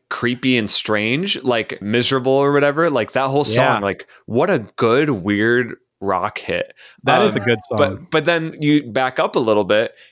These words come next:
Speaker 1: and then you see these guys wearing, like, Flaming Dice,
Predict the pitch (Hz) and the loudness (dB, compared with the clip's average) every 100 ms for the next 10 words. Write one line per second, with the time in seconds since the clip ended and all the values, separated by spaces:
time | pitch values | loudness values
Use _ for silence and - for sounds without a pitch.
0 | _ 147 135 139 143 - 139 131 127 110 | _ -4 0 2 0 2 2 2 0 0
1 | 110 120 107 110 110 113 113 104 101 - | -2 -2 0 2 2 0 0 -2 -2 -10
2 | _ _ _ _ _ - 123 123 123 131 | _ _ _ _ _ -6 0 0 2 0
3 | 123 110 110 113 117 - - | 0 0 0 0 0 -2 -4